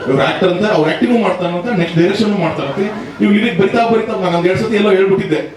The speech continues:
ಅವ್ರೊಳಗಡೆ, ಇಲ್ಲ ನಿಜವಾಗ್ಲೂ ದೇಶ ಡೈರೆಕ್ಟರ್ ಅವ್ನ ಒಳಗಡೆ. ನಾವು ಲಿರಿಕ್ಸ್ ಬರಿಬೇಕಾದ್ರೆ ಅವ್ನು ಕೊಡೋ ಇನ್ಪುಟ್ಸ್‌ಗೆ ನಾಗಾರ್ಜುನ ಶರ್ಮಾ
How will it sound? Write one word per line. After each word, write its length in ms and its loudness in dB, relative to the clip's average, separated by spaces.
ಅವ್ರೊಳಗಡೆ, 360 2
ಇಲ್ಲ 180 0
ನಿಜವಾಗ್ಲೂ 520 0
ದೇಶ 200 2
ಡೈರೆಕ್ಟರ್ 320 -2
ಅವ್ನ 240 0
ಒಳಗಡೆ. 400 0
ನಾವು 180 0
ಲಿರಿಕ್ಸ್ 240 2
ಬರಿಬೇಕಾದ್ರೆ 500 2
ಅವ್ನು 80 2
ಕೊಡೋ 180 0
ಇನ್ಪುಟ್ಸ್‌ಗೆ 840 -2
ನಾಗಾರ್ಜುನ 320 -2
ಶರ್ಮಾ 400 -2